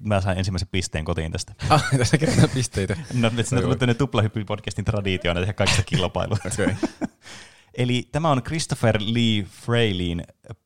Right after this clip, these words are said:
Speaker 1: peli vuodelta tuhat yhdeksänsataayhdeksänkymmentäyksi, ja tää tuli <laughs> Microsoft Entertainment Pack kakkosessa mukana tää peli.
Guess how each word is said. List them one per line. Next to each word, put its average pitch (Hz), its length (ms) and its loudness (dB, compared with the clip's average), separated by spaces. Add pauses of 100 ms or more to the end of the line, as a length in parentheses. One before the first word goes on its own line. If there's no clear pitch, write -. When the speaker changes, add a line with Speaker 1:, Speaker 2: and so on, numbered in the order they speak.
(100)
Speaker 1:
peli 135 320 0
vuodelta 101 240 0
tuhat - 220 -4
yhdeksänsataayhdeksänkymmentäyksi, 120 1400 -2 (360)
ja 107 80 -8
tää 127 160 -2
tuli 131 400 -2 (300)
<laughs> - 380 -12
Microsoft 156 540 -2
Entertainment 113 760 -2
Pack 95 160 -2 (120)
kakkosessa - 680 -6 (340)
mukana 87 400 -4
tää 87 160 -6
peli. - 380 -12